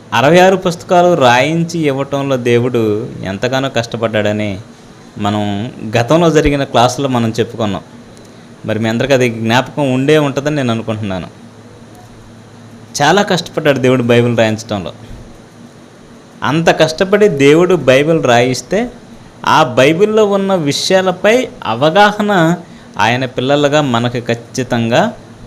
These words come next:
ఉండాలి. ఈరోజు దేవర ధర్మం అని ఎందుకు చెప్పానంటే, ఈరోజు చెప్పే పాఠం పోయిన వారం చెప్పిన పాఠానికి లింక్ ఇది.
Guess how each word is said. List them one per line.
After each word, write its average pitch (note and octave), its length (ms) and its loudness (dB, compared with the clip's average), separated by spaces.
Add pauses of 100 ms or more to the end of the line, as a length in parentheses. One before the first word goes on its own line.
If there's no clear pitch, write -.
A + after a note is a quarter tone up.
ఉండాలి. G2 960 -2 (1600)
ఈరోజు E3+ 300 4
దేవర E3 420 4
ధర్మం D3+ 400 0
అని C#3+ 160 -2
ఎందుకు C3 280 -4
చెప్పానంటే, A#2+ 680 -2 (880)
ఈరోజు E3+ 420 4
చెప్పే F3+ 420 2
పాఠం D3 800 0 (600)
పోయిన E3+ 300 6
వారం F3 400 4
చెప్పిన D#3+ 420 -2
పాఠానికి C3 640 0
లింక్ D3 400 -2
ఇది. F#2+ 240 -2